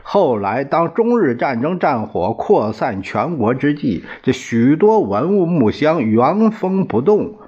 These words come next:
输运到四川省的乐山、峨眉等安全地区，得以防止损害。及至中日战事结束之后，一度运回南京，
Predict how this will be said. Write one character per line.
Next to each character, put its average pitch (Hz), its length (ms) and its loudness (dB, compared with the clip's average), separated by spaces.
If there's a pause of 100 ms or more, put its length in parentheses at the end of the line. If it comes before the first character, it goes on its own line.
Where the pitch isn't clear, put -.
(100)
输 196 440 0
运 113 200 2
到 82 180 0
四 190 380 -4
川 135 300 -4
省 76 220 -8
的 98 160 -6 (300)
乐 117 360 0
山、 120 380 -6 (680)
峨 139 340 0
眉 110 220 -2
等 78 280 -4
安 104 280 -2
全 82 240 -10
地 87 120 -6
区， - 300 -14 (400)
得 117 300 2
以 90 200 -2
防 101 480 -2
止 82 220 -4
损 71 260 -8
害。 - 360 -8 (720)
及 180 260 2
至 170 220 2
中 254 360 4
日 143 200 2
战 151 400 2
事 139 260 0
结 139 260 2
束 170 220 2
之 151 160 0
后， 151 480 -2
一 185 340 2
度 143 300 0
运 139 480 0
回 82 240 -2
南 90 320 -2
京， 131 260 0